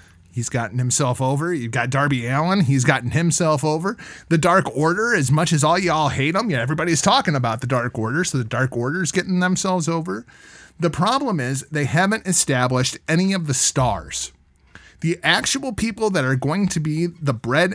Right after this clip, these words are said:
and butter of All Elite Wrestling just keep going out there and losing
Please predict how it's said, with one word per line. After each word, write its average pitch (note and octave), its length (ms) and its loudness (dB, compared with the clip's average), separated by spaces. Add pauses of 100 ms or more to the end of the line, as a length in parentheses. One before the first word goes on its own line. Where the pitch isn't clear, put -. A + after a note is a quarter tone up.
and C3 340 0
butter G#2+ 440 0 (320)
of B2+ 180 -4 (100)
All F3 260 2
Elite D3+ 300 -2
Wrestling C#3 400 2
just - 180 0
keep A#3+ 160 -4
going A3+ 240 0
out A#3 180 2
there B3+ 180 2
and G3 160 4
losing F3+ 480 0